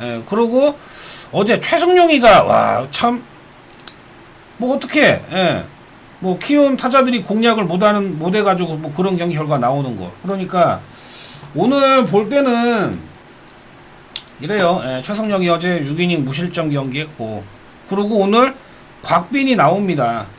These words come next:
아, 근데 곽빈이 지금 몸 상태를 봤을 때 몸 상태를 백 프로 컨디션 올려가지고 지금 나왔던 게 아니지 않나라고 일단은 좀 생각을 합니다.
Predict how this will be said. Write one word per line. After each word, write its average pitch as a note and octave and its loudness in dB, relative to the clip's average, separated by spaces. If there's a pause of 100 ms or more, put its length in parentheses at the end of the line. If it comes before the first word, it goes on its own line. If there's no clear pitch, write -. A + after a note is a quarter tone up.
(200)
아, A2+ -12
근데 B2+ -8
곽빈이 A3+ -2 (960)
지금 A#3 0
몸 G3+ 2
상태를 G#3+ 0
봤을 D#3 -2
때 D#3+ -2
몸 D#3+ -2
상태를 B3+ -2
백 D3 -6
프로 A3+ -4
컨디션 C#4+ 0
올려가지고 A3 2
지금 F#3 -4
나왔던 G#3 0
게 G#3 0
아니지 F#3+ 0
않나라고 F3 2
일단은 A#3 2
좀 G#3 -6
생각을 B3+ 2
합니다. C4+ 2